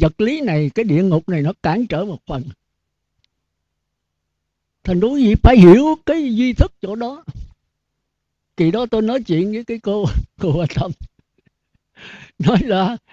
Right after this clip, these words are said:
"Cô hẹn với tôi là xuống nghe Pháp mà con không nghe. Cô không có cái pháp lý, làm phước thì nhiều mà cái trí tuệ không có.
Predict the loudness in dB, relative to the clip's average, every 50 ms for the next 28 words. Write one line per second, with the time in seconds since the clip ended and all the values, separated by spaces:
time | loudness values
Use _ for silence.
0 | _ _ _ _ 0 2 4 6 6 6 4 2 0 -2 -4 -6 -4 -2 0 2
1 | 2 2 2 0 0 -2 -6 -6 -4 -2 -2 0 -2 0 0 -2 -2 -2 -4 -4
2 | -4 -4 -4 -4 -6 -6 -6 -6 -6 -6 -8 -10 -10 -10 -8 -6 -8 -6 -8 -8
3 | -8 -8 -10 -10 -12 -14 _ _ _ _ _ _ _ _ _ _ _ _ _ _
4 | _ -8 -8 -6 -6 -8 -8 -10 -12 -12 -12 -10 -8 -10 -10 -10 _ -10 -10 -10
5 | -10 -14 -14 -12 _ -12 -10 -6 -8 -8 -6 -6 -4 -2 -2 0 0 2 0 0
6 | 0 0 -2 _ 0 0 2 2 2 2 4 2 2 0 -2 -4 -6 -6 -6 -6
7 | -6 -6 -6 -6 -8 -10 _ _ _ _ -10 -10 -10 -10 -12 -10 -6 -4 -2 -2
8 | -2 -2 -4 -6 -8 -8